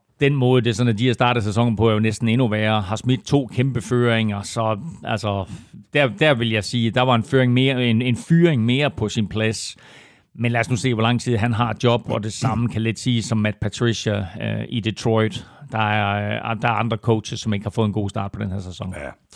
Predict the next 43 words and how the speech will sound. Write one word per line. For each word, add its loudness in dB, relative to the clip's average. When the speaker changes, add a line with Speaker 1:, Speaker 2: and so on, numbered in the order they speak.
Speaker 2:
Carsten 0
Fisker 2
skriver, 4
"Nu 4
har 2
Falcons 0
haft -4
defensive 2
head 0
coaches -2
et -6
par 0
gange -2
i -2
træk. -6
Der -8
har -8
været -6
hæderlige 2
forsvar -2
nogle -6
år, 2
men 2
for -4
det 2
meste -2
er -10
det -10
ringe. -2
Kunne 6
det 6
være 4
en 4
idé 0
at 0
skifte -2
til 0
en 2
offensiv-minded 2
head -4
coach, -4
som -2
så -2